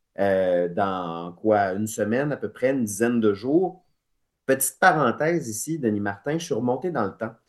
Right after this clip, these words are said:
Je suis allé voir la dernière course à la direction du Parti libéral du Canada, à quel point les enjeux L G B T Q plus avaient été un enjeu ou pas, puis on se rend compte que c'était pas un enjeu, même en deux mille treize, avec Justin Trudeau.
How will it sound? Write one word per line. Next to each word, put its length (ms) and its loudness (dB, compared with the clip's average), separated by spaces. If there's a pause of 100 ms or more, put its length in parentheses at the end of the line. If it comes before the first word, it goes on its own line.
(320)
Je 80 -10
suis 80 8
allé 160 10
voir 180 8
la 120 6
dernière 460 2
course 320 -2
à 40 2
la 140 2
direction 460 -4
du 100 -12
Parti 320 -4
libéral 420 0
du 100 -10
Canada, 520 2
à 100 0
quel 320 0
point 260 -2
les 260 -4
enjeux 340 -2
L 120 2
G 140 -8
B 160 -10
T 140 -10
Q 120 -14
plus 460 0 (360)
avaient 300 4
été 180 0
un 200 4
enjeu 480 -2
ou 100 0
pas, 340 4
puis 100 -6
on 100 -2
se 80 -12
rend 160 -6
compte 240 -6
que 80 -4
c'était 320 -6
pas 240 0
un 160 2
enjeu, 400 -4
même 340 -2
en 80 0
deux 160 -2
mille 220 -2
treize, 320 -2
avec 240 -8
Justin 360 -2
Trudeau. 440 -2